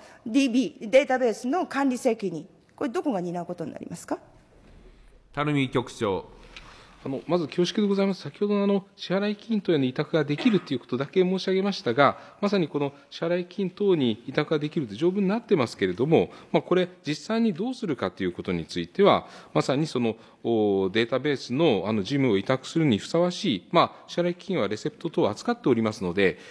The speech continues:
Speaker 3: あの、それにふさわしい組織であるということで入っておりますけれども、あの、実際にどうするかということについては、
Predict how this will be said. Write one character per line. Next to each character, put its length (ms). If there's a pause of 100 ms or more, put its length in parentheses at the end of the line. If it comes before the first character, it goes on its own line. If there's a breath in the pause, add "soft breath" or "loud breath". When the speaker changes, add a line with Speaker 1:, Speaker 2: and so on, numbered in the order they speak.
(180 loud breath)
Speaker 3:
あ 80
の、 60
そ 80
れ 60
に 100
ふ 80
さ 100
わ 100
し 140
い 60
組 140
織 180
で 100
あ 60
る 100
と 120
い 120
う 80
こ 120
と 100
で 200 (120)
入 140
っ 20
て 160
お 60
り 40
ま 120
す 80
け 100
れ 80
ど 140
も、 200 (280 loud breath)
あ 80
の、 60
実 240
際 160
に 140
ど 140
う 40
す 120
る 80
か 140
と 80
い 20
う 40
こ 60
と 60
に 100
つ 120
い 80
て 120
は、 180